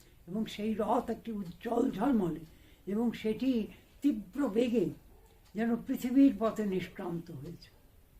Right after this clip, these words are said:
এটি আমি দেখতে পাই। তাই এই যে ঘটনাগুলি ঘটছে, তিনি এলেন কামারপুকুরে, ইনি এলেন জয়রামবাটিতে, কামারপুকুর জয়রামবাটি একত্রিত হলো,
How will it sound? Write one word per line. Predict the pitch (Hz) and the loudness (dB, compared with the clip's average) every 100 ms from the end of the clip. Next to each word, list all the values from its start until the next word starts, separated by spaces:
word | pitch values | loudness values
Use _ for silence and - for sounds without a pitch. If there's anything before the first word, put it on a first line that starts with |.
| - - - - | -20 -20 -20 -12
এটি | 202 247 | -4 -2
আমি | 226 180 | 0 0
দেখতে | 180 - 170 | -2 -4 -12
পাই। | - 165 - - _ - | -14 -20 -20 -20 _ -8
তাই | 214 233 | -2 2
এই | 233 240 | 2 2
যে | 247 | 0
ঘটনাগুলি | 202 202 208 220 202 208 - | -2 -4 -6 -4 -4 -4 -4
ঘটছে, | 185 180 - 160 - - - - - - _ | -6 -8 -14 -18 -20 -20 -20 -20 -20 -20 _
তিনি | - 202 226 226 | -6 0 4 6
এলেন | 233 233 233 233 226 233 | 8 6 6 4 0 0
কামারপুকুরে, | 220 220 175 185 226 220 226 220 233 - - _ | 0 -2 -4 -6 -4 0 0 -2 -8 -18 -20 _
ইনি | 175 185 214 233 | -4 0 4 4
এলেন | 226 226 220 | 4 4 4
জয়রামবাটিতে, | 220 220 220 220 214 214 214 214 226 220 220 - - - | 4 4 4 2 2 0 -2 -4 0 0 -2 -12 -20 -14
কামারপুকুর | 190 185 208 208 208 220 185 | -4 -2 -2 -4 -4 -4 -2
জয়রামবাটি | 220 214 226 220 214 208 220 208 | 0 0 0 0 0 0 0 0
একত্রিত | 214 196 - 208 208 208 208 | -6 -10 -14 -16 -10 -6 -2
হলো, | 220 | 0